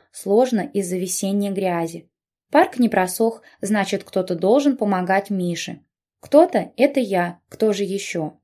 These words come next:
Школа самая обыкновенная,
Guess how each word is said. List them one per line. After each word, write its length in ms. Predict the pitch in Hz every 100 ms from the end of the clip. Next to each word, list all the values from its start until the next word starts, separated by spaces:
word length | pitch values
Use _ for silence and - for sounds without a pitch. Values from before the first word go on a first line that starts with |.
| _ _ _ _ _ -
Школа 400 | - 294 381 311
самая 460 | - 254 269 233
обыкновенная, 840 | 208 202 190 175 180 208 185 175